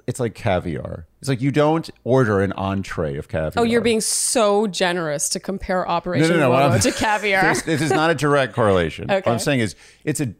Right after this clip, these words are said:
Speaker 1: it's a delicacy.
Speaker 2: <laughs>
Speaker 1: Jerking off jokes are a delicacy. You
Speaker 2: Yeah.
Speaker 1: use them very, just a mild spice,
Speaker 2: Like
Speaker 1: like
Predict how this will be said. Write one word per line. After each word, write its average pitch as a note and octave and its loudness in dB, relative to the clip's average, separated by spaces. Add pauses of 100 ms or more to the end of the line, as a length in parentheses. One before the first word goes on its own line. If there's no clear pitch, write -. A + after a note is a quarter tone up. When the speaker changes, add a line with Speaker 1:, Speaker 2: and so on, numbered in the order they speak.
Speaker 1:
it's D3+ 0
a D3+ 0
delicacy. A2+ 0 (180)
Speaker 2:
<laughs> G3+ -2
Speaker 1:
Jerking D#3+ 0
off C#3+ 0
jokes B2 2
are A2 0
a G2 0
delicacy. F2+ 0
You F#2 -2
Speaker 2:
Yeah. G#2+ 0
Speaker 1:
use A2 0
them A2 -2
very, C3+ -2
just C3 -8
a B2+ -2
mild B2 0
spice, - -2
Speaker 2:
Like C4 0
Speaker 1:
like - 4